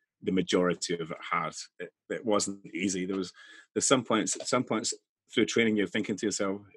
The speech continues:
"What the fuck would I want to be around people who think like this <laughs> for? These guys are lunatics." But, you know, they're cool lunatics, you know, and you can tell that when you're meeting someone, you look in their eyes and, and you can hear them talking to you. There's something about it. You, you're looking at a person who has a knowledge that you're int-,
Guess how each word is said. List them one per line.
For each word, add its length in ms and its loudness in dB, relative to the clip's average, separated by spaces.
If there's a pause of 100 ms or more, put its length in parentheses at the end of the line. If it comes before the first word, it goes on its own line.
(140)
"What 300 -6
the 60 -6
fuck 380 -6 (120)
would 120 -8
I 140 0 (100)
want 180 -6
to 80 -20
be 100 0
around 280 -4
people 260 -6
who 100 -8
think 320 -8
like 160 -8
this 180 -2
<laughs> 40 -12
for? 180 -6 (600)
These 180 -6 (120)
guys 240 -4
are 80 2
lunatics." 500 2 (840)
But, 200 0 (360)
you 120 2
know, 360 0 (280)
they're 120 4
cool 300 6
lunatics, 440 4
you 60 -2
know, 100 2
and 180 -2
you 80 -2
can 120 0
tell 200 6
that 180 4
when 180 0
you're 100 2
meeting 220 0
someone, 260 0
you 120 0
look 160 0
in 60 -2
their 140 2
eyes 380 0
and, 200 -4 (120)
and 100 -2
you 100 0
can 120 -6
hear 240 2
them 120 0
talking 400 -2
to 80 -4
you. 220 0
There's 220 -4
something 440 -2
about 340 4
it. 120 2
You, 200 0
you're 160 -2
looking 260 -6
at 80 -8
a 40 -10
person 440 -4
who 80 -8
has 140 -6
a 80 -6
knowledge 340 -2
that 160 -6
you're 200 -2
int-, 140 -6